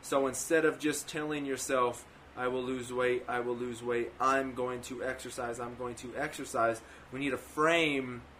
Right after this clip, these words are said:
these questions in a more positive way. And the best way to do that is by,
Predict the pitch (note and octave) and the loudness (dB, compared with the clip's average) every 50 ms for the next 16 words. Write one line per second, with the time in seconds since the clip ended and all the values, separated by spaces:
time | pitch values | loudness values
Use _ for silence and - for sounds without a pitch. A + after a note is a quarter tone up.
0 | - - - - A#2+ C3 B2+ A#2+ A#2 - - - - E3 E3 E3 - - - C3 | -20 -20 -16 -8 -6 -4 -4 -4 -4 -6 -8 -4 0 2 2 2 2 -2 -4 -4
1 | A#2+ A#2 A2+ G#2+ - - - - - - - B2 B2 B2 B2 B2 A#2 - - - | -4 -6 -8 -10 -14 -16 -18 -20 -20 -14 -10 -8 -6 -2 0 -2 -2 -2 -4 0
2 | - C#3+ C#3 C3 A#2+ B2 B2 A#2 A#2 G#2+ A2+ A#2+ C#3 C#3+ B2 F#2 - - - - | 4 4 4 4 4 0 -4 -4 -4 -6 -4 -4 -2 -2 -2 -2 -4 -8 -16 -20
3 | - - - - - - - - - - - - - - - - - - - - | -20 -20 -20 -20 -20 -20 -20 -20 -20 -20 -20 -20 -20 -20 -20 -20 -20 -20 -20 -20
4 | - - A2+ A#2 A#2+ A#2+ B2 A#2+ A#2 A#2 A#2 - - - - - - - - - | -14 -6 -2 0 2 2 2 2 0 0 -2 -6 -12 -16 -20 -20 -20 -20 -20 -16
5 | - - A#2 A2+ C3+ C3+ C3+ C3+ - C#3 C#3 C#3 C#3 C#3 C3 - - - C#3 B2 | -10 -8 -4 0 4 4 4 4 2 -2 0 2 2 2 0 -2 -6 -8 -8 -8
6 | A#2+ A2 A#2 E3+ G#3 A3+ F#3 C#3+ A#2+ G#2+ G#2+ A2 - - - - - C3 A#2+ A#2+ | -8 -6 -4 -4 -4 -2 0 2 4 4 4 2 0 -6 -10 -4 0 2 2 2
7 | B2 C3+ C3+ - - - - - - - - - - - - - - - - - | 2 0 -2 -6 -10 -12 -18 -20 -20 -20 -20 -20 -20 -20 -20 -20 -20 -20 -20 -20
8 | - - - - - - - - - - A2 A2 B2+ B2+ B2 A#2+ A#2+ A#2 A#2 A2+ | -20 -20 -20 -20 -20 -20 -20 -20 -20 -16 -8 0 2 6 6 8 8 8 8 6
9 | A2+ A2+ A2+ A2 G2+ | 6 4 4 0 -2